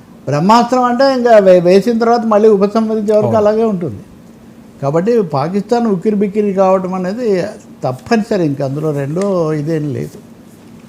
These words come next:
Speaker 2: సార్, సార్, పవన్ రాంగ్, ఉండవెల్ రైట్, మతాలపై కామెంట్స్, ఏపీ పున-, పునర్విభజనను తెరపైకి తెస్తున్న ఉండవెల్లి.
Speaker 1: ఇది చాలా ముఖ్యమైన అంశం అండి. అంటే ఇది కూడా దీనికి రిలేటెడే.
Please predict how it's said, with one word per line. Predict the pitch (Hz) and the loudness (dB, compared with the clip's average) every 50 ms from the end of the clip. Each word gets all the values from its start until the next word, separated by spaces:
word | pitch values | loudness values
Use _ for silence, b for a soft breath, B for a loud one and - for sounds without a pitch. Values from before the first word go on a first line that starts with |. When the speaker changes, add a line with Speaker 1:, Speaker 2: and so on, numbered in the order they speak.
| - - - - | -20 -20 -16 -16
Speaker 2:
సార్, | 101 90 - - - - - - - - - - - - - - B B B B B B B - - | -14 -14 -16 -18 -20 -20 -20 -20 -20 -20 -20 -20 -20 -20 -20 -20 B B B B B B B -4 0
సార్, | 143 143 135 - | 0 0 0 2
పవన్ | 123 123 139 156 165 156 | 2 2 2 2 0 0
రాంగ్, | 151 143 143 147 151 151 | 0 0 0 0 -2 -4
ఉండవెల్ | 180 190 160 123 123 135 135 139 127 107 | -4 -4 -4 -2 -2 -2 -2 -2 -4 -4
రైట్, | 107 107 104 90 87 - - - - 120 120 | -6 -6 -6 -8 -10 -16 -20 -20 -20 -14 -8
మతాలపై | 113 117 120 151 151 147 143 143 151 151 | -8 -4 0 2 2 2 2 0 -2 -4
కామెంట్స్, | - - 110 110 110 101 90 - - - - - | -4 -2 -4 -4 -4 -6 -10 -12 -16 -16 -8 -4
ఏపీ | 120 127 131 156 147 | -2 -2 -2 -2 -4
పున-, | 147 - 123 123 131 139 131 131 - - | -4 -6 -8 -8 -8 -10 -12 -12 -8 -6
పునర్విభజనను | 127 127 135 135 131 127 120 - 127 127 127 139 151 | -4 -4 -2 -2 -4 -4 -4 -4 -4 -4 -4 -6 -6
తెరపైకి | 139 131 120 120 - 131 127 113 | -4 -2 -2 -2 -2 -4 -6 -6
తెస్తున్న | 117 - 110 - - 120 117 139 147 | -8 -10 -10 -10 -10 -10 -10 -10 -8
ఉండవెల్లి. | 120 104 - 95 87 82 - - - - - - - - - - - - - - - - - - - - - - - - - - | -10 -8 -8 -8 -10 -10 -12 -14 -18 -20 -20 -20 -20 -20 -20 -20 -20 -20 -20 -20 -20 -20 -20 -20 -20 -20 -20 -20 -20 -18 -10 -8
Speaker 1:
ఇది | 311 285 - 330 | -6 -4 0 2
చాలా | 320 302 | 2 2
ముఖ్యమైన | 269 226 202 190 - 269 285 302 302 311 | 4 2 0 0 0 -2 0 0 0 0
అంశం | 294 233 226 254 247 | 0 -2 -2 -2 -2
అండి. | 247 226 196 233 | -2 -2 -2 -2
అంటే | 247 220 196 240 240 | -2 -2 0 0 0
ఇది | 214 185 185 | 0 0 0
కూడా | 185 247 262 277 | 2 2 4 4
దీనికి | 269 254 240 233 233 202 - 220 202 | 4 2 2 0 0 -2 -2 -2 -2
రిలేటెడే. | 180 170 160 180 208 233 214 220 202 147 117 110 127 160 | 0 2 2 4 4 4 4 2 0 0 0 -2 -6 -8